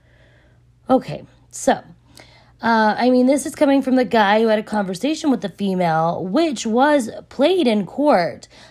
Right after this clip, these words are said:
The woman offered him a, quote, "summer of child porn," end quote.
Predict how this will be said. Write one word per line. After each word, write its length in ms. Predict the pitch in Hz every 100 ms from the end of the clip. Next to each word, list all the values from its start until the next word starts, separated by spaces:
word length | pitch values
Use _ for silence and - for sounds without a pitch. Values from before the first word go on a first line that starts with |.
| _
The 80 | 254
woman 400 | 233 320 330 269
offered 440 | - 233 262 262
him 260 | 214 233 233
a, 180 | 214 208
quote, 420 | 208 233 208 196 _ - _
"summer 360 | - 302 339
of 160 | 294 202
child 480 | - 285 277 262 -
porn," 500 | - 302 254 175 170
end 400 | 180 302 330 277
quote. 360 | 190 175 -